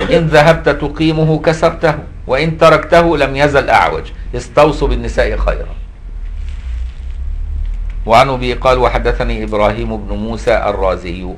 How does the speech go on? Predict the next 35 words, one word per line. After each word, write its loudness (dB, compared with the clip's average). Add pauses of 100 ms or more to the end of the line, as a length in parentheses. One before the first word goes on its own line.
قال: 0
حدثنا -4
عيسى -4
يعني -2
ابن -8
يونس -10 (300)
قال: 4
حدثنا -4
عبد -4
الحميد -10 (100)
بن -8
جعفر 2 (340)
عن -4
عمران -2
بن -12
أبي -8
أنس -8 (320)
عن -2
عمر 0
بن -8
الحكم -4 (120)
عن -8
أبي -6
هريرة -2
رضي -6
الله -2
عنه -6 (100)
قال: 4 (340)
قال 6
رسول -2
الله -2
صلى -8
الله -6
عليه 2
وسلم: -8